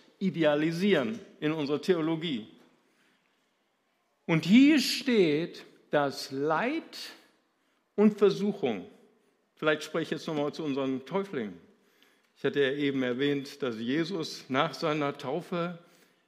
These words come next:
direkt in die Wüste kam, direkt in das Leid. <laughs> Ich will jetzt nichts, äh, euch, äh, eure Entscheidung wieder madig machen, nachhinein. Äh, ich will euch nur ein bisschen, wie soll man sagen, ermutigen,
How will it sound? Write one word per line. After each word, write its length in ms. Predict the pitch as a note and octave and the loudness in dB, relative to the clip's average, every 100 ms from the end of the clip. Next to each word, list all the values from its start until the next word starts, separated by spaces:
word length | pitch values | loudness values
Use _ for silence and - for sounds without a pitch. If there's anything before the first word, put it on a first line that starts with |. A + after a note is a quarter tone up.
| _ - | _ 0
direkt 440 | C3 C#3+ C#3+ - | 2 2 -2 -10
in 160 | D3+ D3+ | -6 -4
die 140 | C3+ | -4
Wüste 380 | D#3 G3 - C3 | -4 -8 -6 -6
kam, 420 | G2+ G2+ F2 F#2+ | -6 -8 -8 -6
direkt 340 | C3+ C3+ E3 - | -2 0 -2 -4
in 140 | D#3+ | -4
das 220 | C3+ C#3 D#3+ | -4 -4 -4
Leid. 320 | D3+ C3+ G2+ - - - | -2 -2 -6 -10 -12 -12
<laughs> 100 | - - - - - | -14 -16 -20 -20 -14
Ich 160 | A#2+ - | -12 -4
will 180 | C3 A#2+ | 0 0
jetzt 220 | A2+ B2 | -2 -4
nichts, 400 | A#2 - - - | -4 -6 -10 -8
äh, 420 | A#2+ A2+ G#2 G2+ A2+ - - - | -6 -6 -6 -10 -12 -20 -20 -8
euch, 360 | B2+ A#2 A2+ E3 | -4 -4 -4 0
äh, 560 | C3 A#2 G#2+ G#2+ G#2 G#2 - - - | 2 4 2 2 -2 -6 -12 -18 -4
eure 240 | C#3 B2 B2 | 0 4 4
Entscheidung 580 | B2 E3+ D#3+ D3+ C#3+ C3 | 4 6 6 6 4 4
wieder 220 | C3 B2+ | 4 4
madig 500 | C#3+ E3+ F3+ D3+ - | 6 6 4 2 2
machen, 320 | C#3 C3 B2 | 2 2 2
nachhinein. 720 | C3 D3+ D#3+ D3 C3+ B2+ B2+ | 4 2 0 2 4 4 2
Äh, 180 | B2 B2+ | 2 0
ich 180 | E3 D#3+ | -2 0
will 180 | D#3 | 2
euch 220 | D#3+ C#3+ D#3+ | 4 2 2
nur 160 | D#3+ | 4
ein 140 | D3 C#3+ | 4 2
bisschen, 580 | D3 F3 C#3+ C3 B2+ | 0 2 4 4 2
wie 60 | D#3 | 0
soll 160 | F3+ A3+ | 2 2
man 180 | A3 | 2
sagen, 320 | F#3+ G#3+ F#3+ F#3 | 2 4 2 4
ermutigen, 840 | G3+ C#4+ E4+ B3+ D#3 C3 A#2 | 4 6 4 2 2 2 0